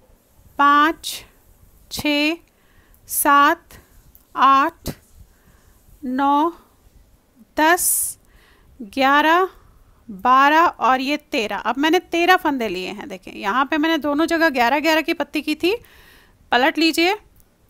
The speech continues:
अब ये वाला फंदा आपने ऐसे आगे करना है, एक, दो, तीन,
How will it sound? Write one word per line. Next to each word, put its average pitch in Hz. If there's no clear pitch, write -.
अब 247
ये 285
वाला 339
फंदा 311
आपने 294
ऐसे 254
आगे 285
करना 294
है, 294
एक, -
दो, 285
तीन, 302